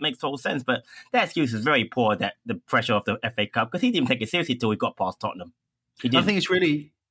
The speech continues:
Speaker 2: yeah, you're absolutely right. And I think it's really interesting that, you, you know, we bring up the, the, the streaky manager kind of stuff, because he was on record a number of occasions as basically saying that that was normal. You know,
Speaker 1: Yes.
Speaker 2: he, he, he, he thought that that was a normal. He said, "Yeah,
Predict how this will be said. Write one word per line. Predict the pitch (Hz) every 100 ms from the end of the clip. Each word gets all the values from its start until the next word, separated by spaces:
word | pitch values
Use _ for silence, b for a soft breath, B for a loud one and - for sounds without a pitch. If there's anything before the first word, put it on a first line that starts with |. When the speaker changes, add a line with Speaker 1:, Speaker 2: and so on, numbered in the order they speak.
| _ _ 147 151
Speaker 2:
yeah, | 165
you're | 123 143
absolutely | 143 - 104
right. | 107 95
And | 123
I |
think | 160 175
it's | 170
really | 185 190
interesting | 170 165 - 139
that, | 131
you, | 123 131
you | 131 131
know, | 117
we | 117
bring | 117 127
up | 127
the, | 117 113 104
the, | 107 - 123 -
the | 107
streaky | - 135 120 117
manager | 113 120 98 95
kind | - 98
of | 95
stuff, | - 90 -
because | - 147 131 - _ B B B -
he | 226
was | 180
on | 165
record | 139 147 123 110
a |
number | 120 135 143 131 113
of | 107
occasions | 104 123 117 104 98 - -
as | 113
basically | - 180 - - 123
saying | - 117 113
that | 110 107
that | 113
was | 101 -
normal. | 113 120 131 160 - _ b b b b b b _ -
You | 139 202 156
know, | 156
Speaker 1:
Yes. |
Speaker 2:
he, | 190 - -
he, | 214 202
he, | 196 -
he | 202
thought | - 220
that | 190 175
that | 165
was | 151
a | 160
normal. | 151 175 165 196
He |
said, | 185 208
"Yeah, | 269